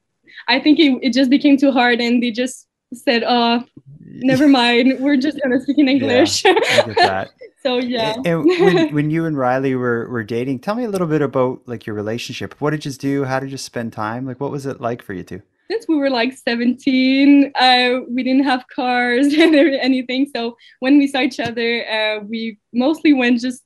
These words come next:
Speaker 1: walking, talking. And I, I had a, well, I still have, but I had a, my camera and I always, like, took pictures <laughs> of him. And,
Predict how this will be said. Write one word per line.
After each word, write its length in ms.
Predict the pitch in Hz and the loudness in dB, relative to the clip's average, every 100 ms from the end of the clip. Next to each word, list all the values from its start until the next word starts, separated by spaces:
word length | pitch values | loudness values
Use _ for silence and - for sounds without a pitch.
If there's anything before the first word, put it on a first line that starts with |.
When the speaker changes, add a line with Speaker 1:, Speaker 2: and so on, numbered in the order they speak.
| - | -8
Speaker 1:
walking, 760 | 240 233 247 294 254 247 247 | -4 -2 0 0 2 2 0
talking. 500 | 254 247 254 233 233 - | 0 -4 -2 -2 -2 -2
And 300 | 240 247 247 _ _ - | -2 -2 -4 _ _ -2
I, 400 | 247 240 247 - | 2 4 2 0
I 120 | 226 240 | -2 0
had 340 | 254 269 262 | 0 -2 0
a, 320 | 226 214 208 | -2 -2 -6
well, 180 | 214 202 | -6 -6
I 120 | 196 | -6
still 240 | 208 - 220 208 | -8 -10 -8 -6
have, 240 | 214 294 - - _ | -4 -4 -8 -20 _
but 180 | 240 233 | -6 -4
I 200 | - 220 220 226 | 0 2 2 2
had 160 | 240 233 | 0 0
a, 460 | 214 208 208 202 - | 0 0 0 -4 -8
my 240 | 220 202 | -4 -4
camera 460 | 202 233 220 220 214 | -4 -6 -4 -2 -2
and 280 | - 220 220 | -2 -4 -2
I 200 | 208 208 | -4 -4
always, 380 | 226 240 226 233 | -4 -2 -2 -2
like, 260 | 208 233 - | -6 -6 -8
took 160 | 254 - | -10 -6
pictures 500 | 247 - 269 262 269 | -8 -4 -2 0 4
<laughs> 100 | 320 | 4
of 80 | |
him. 460 | 277 277 262 262 262 | 6 6 6 6 4
And, 400 | 294 302 285 285 | 6 8 8 4